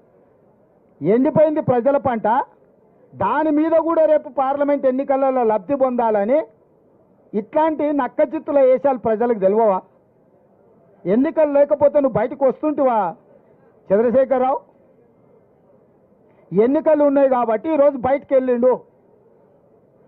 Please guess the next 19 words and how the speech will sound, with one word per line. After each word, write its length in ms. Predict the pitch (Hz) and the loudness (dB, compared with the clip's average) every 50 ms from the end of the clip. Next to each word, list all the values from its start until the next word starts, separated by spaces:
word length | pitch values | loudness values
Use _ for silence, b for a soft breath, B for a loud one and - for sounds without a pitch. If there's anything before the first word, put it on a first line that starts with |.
| _ - - | _ -8 -4
ప్రజలు 280 | 196 233 240 294 302 311 | -4 -2 0 2 2 2
ఏమంటున్నారంటే, 920 | 302 302 302 294 254 294 285 269 269 269 254 294 302 311 311 285 185 123 - _ _ _ _ _ _ _ _ _ _ _ - 143 | 4 2 2 0 2 0 0 2 0 -2 0 2 4 4 4 2 0 -4 -12 _ _ _ _ _ _ _ _ _ _ _ -4 -4
"బొక్కలో 380 | 214 240 - - 302 302 302 | -4 -2 0 0 2 4 4
దాచుకున్న 480 | 302 294 285 285 277 277 - 285 269 269 | 2 2 2 0 0 -2 -2 -2 0 2
ఎలుకకు 420 | 262 254 247 262 - 285 277 269 | 2 0 0 0 0 0 0 0
పొగ 320 | 277 - - 233 247 277 277 | -2 -2 -2 0 2 2 2
పెడితే 280 | 277 269 262 - 285 | 2 2 0 0 -2
బయటకు 360 | 262 233 240 254 254 - - 254 | -2 0 -2 -4 -4 -4 -2 -4
వస్తుంది 280 | 226 - 233 220 - | -2 0 -2 -4 -2
సార్, 200 | 220 233 262 285 - _ _ _ _ _ _ _ _ _ _ - | -2 -4 -4 -6 -8 _ _ _ _ _ _ _ _ _ _ -2
ఎన్నికలనే 580 | 160 208 233 262 311 - 311 294 294 294 285 285 | 0 0 2 0 0 0 0 0 0 2 0 0
పొగ 280 | 285 262 247 247 277 | 0 0 0 0 2
పెట్టినాం 360 | 269 269 262 262 269 247 247 247 | 2 2 0 0 -4 -8 -6 -4
కాబట్టి 280 | 240 240 254 269 269 | -2 -2 -2 -2 -2
ఎలుక 200 | 240 220 226 254 | -2 -2 -2 -4
బయటకు 380 | 254 220 226 226 226 226 - 233 | -4 -2 -2 -4 -4 -2 -2 -2
వచ్చిందని" 400 | 220 226 220 220 208 202 208 226 | -2 0 -2 -4 -2 -4 -6 -4
ప్రజలు 380 | - 226 208 196 202 208 202 | -4 -4 -2 0 0 0 0
అంటున్నారు. 400 | 196 190 170 175 165 147 - - | 0 -2 -4 -6 -8 -8 -10 -12